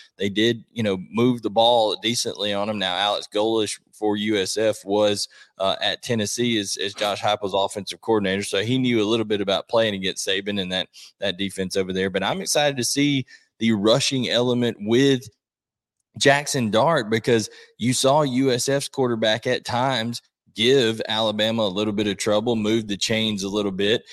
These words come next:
Jackson Dart is every bit as dynamic as that, and I think he's playing quite well. You mentioned, uh, you know, elite quarterback play and w-, the level he's playing at. I think you could arguably say right now,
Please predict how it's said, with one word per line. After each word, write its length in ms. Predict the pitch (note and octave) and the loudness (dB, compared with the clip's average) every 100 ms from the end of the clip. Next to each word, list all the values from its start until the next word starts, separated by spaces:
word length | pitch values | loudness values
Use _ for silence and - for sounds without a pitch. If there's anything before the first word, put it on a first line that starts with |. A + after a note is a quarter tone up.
| - _ - | -20 _ -4
Jackson 420 | A2+ C3 - A#2 | -2 -2 -2 -2
Dart 340 | A2 D3+ D3 | 2 2 2
is 220 | G2 G#2+ G2+ | 0 -2 0
every 300 | A#2+ B2+ G#2+ | 0 0 0
bit 220 | B2 C#3 | 0 2
as 120 | G#2+ | 0
dynamic 600 | A2 G#2 G#2 G#2+ G#2 F#2+ | 0 0 0 -2 -2 -4
as 220 | G#2 G2 | -4 -4
that, 320 | G2+ G2 A2 - | -2 -2 -2 -2
and 380 | G#2+ G#2+ G#2+ G#2 - - | -4 -2 -2 -6 -10 -12
I 120 | G2+ | -8
think 200 | A2 G#2+ | -6 -6
he's 160 | G#2+ | -8
playing 320 | - A#2+ A2+ G#2+ | -4 -2 0 2
quite 200 | A#2+ G#2 | 2 2
well. 220 | A#2 B2+ | 4 2
You 200 | G#2 B2 | 2 0
mentioned, 420 | B2 B2 A#2 A2 - - _ G2+ | 0 0 -2 -4 -6 -20 _ -2
uh, 320 | G#2 F#2+ F2 G#2 | 0 0 -2 -4
you 100 | A2 | -4
know, 180 | F#2+ - | -4 -4
elite 320 | G2 G2+ A#2+ | -6 -4 -4
quarterback 640 | - B2 C3 A2 G#2 F#2+ - | -4 -2 0 2 0 -2 -2
play 440 | G#2 G#2 G#2 C#2+ | 2 2 0 -2
and 260 | - G2+ G2 | -6 -6 -4
w-, 140 | F#2+ - | -6 -6
the 120 | G2 | -6
level 280 | F#2+ A2+ G#2 | 0 0 0
he's 180 | G#2+ A2+ | -2 -2
playing 320 | - A#2 A#2 | -2 0 0
at. 140 | G#2 | 0
I 80 | G2+ | -2
think 260 | A#2 C3+ A2+ | -2 -4 -6
you 80 | A2+ | -6
could 240 | A2 F#2 - - | -6 -6 -10 0
arguably 580 | A2+ C3 B2 A2 G#2 G2+ | 2 2 -2 -2 -2 0
say 200 | A2 A2+ | 0 0
right 240 | A2 G2+ | 0 0
now, 320 | A2 A#2 A2 | -2 -2 -2